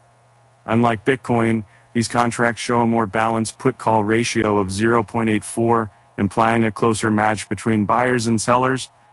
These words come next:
However, Ethereum futures open interest remains sky-high at around seventeen billion dollars, fueled by excitement surrounding the recent S E C approval of a spot Ethereum E T F.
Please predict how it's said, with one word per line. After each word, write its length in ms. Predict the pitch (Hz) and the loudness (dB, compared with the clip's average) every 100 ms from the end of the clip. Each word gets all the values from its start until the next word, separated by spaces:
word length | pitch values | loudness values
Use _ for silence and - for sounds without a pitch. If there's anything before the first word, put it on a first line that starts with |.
| _ | _
However, 500 | 110 120 143 107 107 - | 0 2 2 0 -2 -4
Ethereum 440 | 101 113 113 107 | -2 0 2 0
futures 400 | 95 113 110 104 | -2 -2 -2 -2
open 240 | 104 95 | -2 -2
interest 440 | 104 104 110 101 - | -2 -2 -2 -4 -2
remains 340 | 110 117 113 | 0 2 0
sky-high 800 | - - 127 139 131 143 147 156 - _ _ | -2 -2 0 2 2 2 2 -2 -10 _ _
at 100 | 110 | 0
around 280 | 117 120 113 | 2 2 0
seventeen 580 | - 147 143 135 139 127 | 0 0 2 2 2 2
billion 320 | 123 117 110 | 2 2 2
dollars, 480 | 107 98 95 - - _ _ _ | 2 0 -4 -12 -20 _ _ _
fueled 300 | - 156 160 | 2 4 4
by 160 | 139 127 | 4 0
excitement 580 | 110 - 139 135 143 | 0 0 0 0 -2
surrounding 480 | - 117 117 120 117 | -2 0 2 2 2
the 80 | 107 | 0
recent 360 | 104 117 - 117 | 0 -2 -2 -2
S 240 | 117 110 - | -2 -2 -4
E 80 | |
C 260 | 110 - 135 | -4 -2 -2
approval 480 | 127 - 127 117 117 | -2 -2 -2 0 0
of 100 | 104 | -2
a 40 | |
spot 440 | 101 - 117 110 - | -4 0 0 0 -2
Ethereum 560 | 113 - 147 151 147 131 | -6 0 4 6 4 2
E 140 | 131 | 0
T 260 | - 123 104 | 0 0 0
F. 320 | 85 - | 0 -6